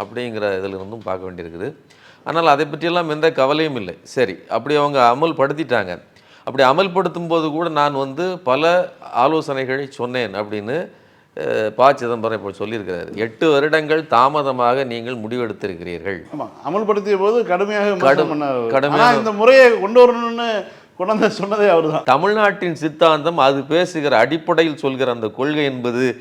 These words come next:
Speaker 1: அன்-, அன்னைக்கு கலைஞர் சொன்னார், "வரியை வந்து நீங்கள் த-, இப்படி கொண்டு வரும்போது தவறுன்னு." இன்னைக்கு வந்து அது ப்ரூவ் ஆகிட்டு இருக்குது. அது இன்னைக்கு வரலும் சிக்கலைத்தான் ஏற்படுத்திக்கிட்டு இருக்குது. எந்த இடத்துல ஒரு தீர்வு வந்துச்சா அப்படின்னு பார்த்தீங்கன்னா கிடையாது.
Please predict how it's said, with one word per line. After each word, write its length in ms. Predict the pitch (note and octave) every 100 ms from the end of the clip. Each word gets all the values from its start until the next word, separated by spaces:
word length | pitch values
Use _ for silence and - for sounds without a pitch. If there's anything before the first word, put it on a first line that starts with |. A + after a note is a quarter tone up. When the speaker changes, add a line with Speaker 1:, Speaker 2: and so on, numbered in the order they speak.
| - _ -
Speaker 1:
அன்-, 220 | - -
அன்னைக்கு 480 | A2+ C3 D3 C#3 C3+
கலைஞர் 400 | C#3+ F3 F3+ C#3+
சொன்னார், 580 | D#3 D#3 D#3 C#3+ - -
"வரியை 320 | A#2+ C#3+ D#3 C#3+
வந்து 220 | D3+ D3+
நீங்கள் 280 | C#3+ C3 B2
த-, 220 | B2 A#2+
இப்படி 200 | A#2 A#2
கொண்டு 220 | B2 C#3
வரும்போது 340 | C3+ B2 C3 C3
தவறுன்னு." 500 | A#2 A#2+ A2+ G#2 G2+ - - -
இன்னைக்கு 380 | D#3 G3 F3+
வந்து 220 | F#3+ G3+ F#3+
அது 160 | E3+
ப்ரூவ் 340 | C#3 D3+ F#3+ F#3
ஆகிட்டு 260 | E3 C3+ B2
இருக்குது. 300 | A2 A#2 G3 A3 - -
அது 180 | D3 D#3
இன்னைக்கு 320 | G3 B3+ A3
வரலும் 280 | G#3+ A#3 F3+ A#3
சிக்கலைத்தான் 640 | G3+ C4 B3+ B3 G#3+ F#3+
ஏற்படுத்திக்கிட்டு 440 | F3 D#3+ C#3+ C#3 A#2+
இருக்குது. 240 | A2+ C3+
எந்த 160 | E3+ F#3
இடத்துல 240 | F3+ G3
ஒரு 120 | E3
தீர்வு 280 | F#3 G3+ F#3
வந்துச்சா 300 | F3 D#3+ D#3
அப்படின்னு 260 | C#3+ C3 B2
பார்த்தீங்கன்னா 360 | A2+ B2 F3+ D3+
கிடையாது. 400 | D3+ C3 G#2